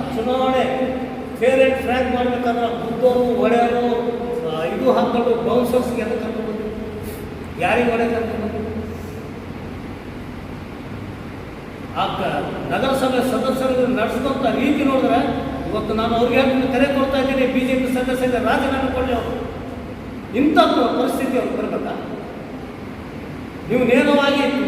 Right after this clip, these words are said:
ಪ್ರಾಮಾಣಿಕವಾದಂಥ ಗೆದ್ದವ್ರು ನೀವು. ನಿಮ್ಮ ಪರಿಸ್ಥಿತಿ ಅಧೋಗತಿ ಆಗ್ತದೆ. ನಿಮಗೆ ಕೂಡಿ ಹಾಕಿ ನಿಮಗೆ ಅಯ್ಯೋ ಯಪ್ಪ ಅನ್ನಲ್ಲ. ಕಣ್ಣಾಗ ನೀರು ಬಂದು ನೀರು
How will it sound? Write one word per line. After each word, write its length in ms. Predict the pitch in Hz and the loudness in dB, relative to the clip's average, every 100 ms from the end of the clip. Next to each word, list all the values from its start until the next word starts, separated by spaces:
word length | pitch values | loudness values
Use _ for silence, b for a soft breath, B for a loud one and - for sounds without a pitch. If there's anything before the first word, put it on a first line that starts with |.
| 190 - | -2 -4
ಪ್ರಾಮಾಣಿಕವಾದಂಥ 840 | - 254 311 320 294 285 - 277 | -2 0 0 2 0 2 0 0
ಗೆದ್ದವ್ರು 540 | 240 240 277 - 247 - | 2 4 4 4 4 2
ನೀವು. 220 | - - - - - - - | 0 -2 -4 -6 -8 -8 -8
ನಿಮ್ಮ 260 | - - | -6 -4
ಪರಿಸ್ಥಿತಿ 340 | 254 - - - | -4 -4 -2 -2
ಅಧೋಗತಿ 440 | - 311 294 - | 0 2 4 4
ಆಗ್ತದೆ. 320 | 302 - - - - - - - - - - - - - - - - - - - - - | 2 2 -2 -2 -4 -6 -8 -8 -10 -12 -12 -12 -12 -14 -14 -14 -12 -12 -14 -12 -12 -8
ನಿಮಗೆ 240 | 190 208 214 214 | -4 0 2 2
ಕೂಡಿ 200 | 285 269 | 4 4
ಹಾಕಿ 220 | 269 254 247 | 4 4 4
ನಿಮಗೆ 240 | 226 - 233 214 | 2 2 2 2
ಅಯ್ಯೋ 200 | 214 254 247 | 2 2 2
ಯಪ್ಪ 180 | 247 254 269 | 2 0 0
ಅನ್ನಲ್ಲ. 260 | 247 240 226 233 226 - - - - - - - - - - - - - - - - - | 0 0 0 -2 -4 -6 -8 -8 -10 -10 -10 -12 -12 -12 -12 -12 -12 -12 -12 -12 -10 -2
ಕಣ್ಣಾಗ 360 | 214 254 269 247 - | 2 4 4 4 4
ನೀರು 180 | 294 311 | 4 4
ಬಂದು 220 | - - - - - - - - | 2 2 0 0 -2 -2 -4 0
ನೀರು 200 | 294 | 2